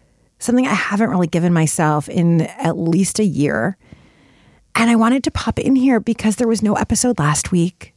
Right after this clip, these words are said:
because it was baby's birthday. He turned two. Except I guess that means he's not a baby anymore. And I'm having all sorts of <laughs> feelings about that. Like, he's so delicious. He's so yummy.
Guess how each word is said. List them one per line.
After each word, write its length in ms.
because 280
it 120
was 160
baby's 440
birthday. 920
He 220
turned 520
two. 800
Except 240
I 60
guess 180
that 160
means 160
he's 160
not 200
a 40
baby 380
anymore. 540
And 120
I'm 120
having 300
all 200
sorts 240
of 80
<laughs> 0
feelings 500
about 280
that. 440
Like, 160
he's 220
so 320
delicious. 480
He's 240
so 220
yummy. 500